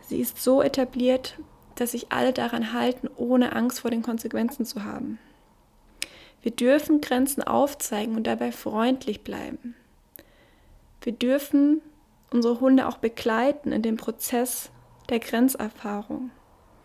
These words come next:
Das macht eine Grenze nicht weniger klar, ganz im Gegenteil. Das macht ganz viel mit deinem Hund, wenn du zum Beispiel sagst, „Grenze, nein, du wirst diesem Reh nicht hinterherhetzen.“ Wir sagen, „Und ich verstehe,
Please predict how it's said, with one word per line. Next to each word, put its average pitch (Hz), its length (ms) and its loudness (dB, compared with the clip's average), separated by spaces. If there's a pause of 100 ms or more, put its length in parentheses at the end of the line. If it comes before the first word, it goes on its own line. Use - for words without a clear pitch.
(540)
Das - 200 -8
macht 247 220 0
eine 240 180 2
Grenze 240 380 0
nicht 233 220 -2
weniger 233 340 0
klar, 226 400 -4
ganz 226 220 -6
im 233 100 -2
Gegenteil. 233 760 -4
Das - 180 -8
macht 226 200 -4
ganz 233 200 -2
viel 269 160 0
mit 247 160 6
deinem 208 240 -4
Hund, 208 260 -6
wenn 214 160 -2
du 220 160 0 (1200)
zum 226 140 -2
Beispiel 220 420 0
sagst, - 480 -6 (800)
„Grenze, 247 600 2 (140)
nein, 220 380 0
du 240 120 -2
wirst 226 220 0
diesem 220 240 0
Reh 220 380 4
nicht 247 280 8
hinterherhetzen.“ 226 960 6 (840)
Wir 233 80 -2
sagen, 226 200 2
„Und - 160 -2
ich 247 100 -2
verstehe, 277 640 2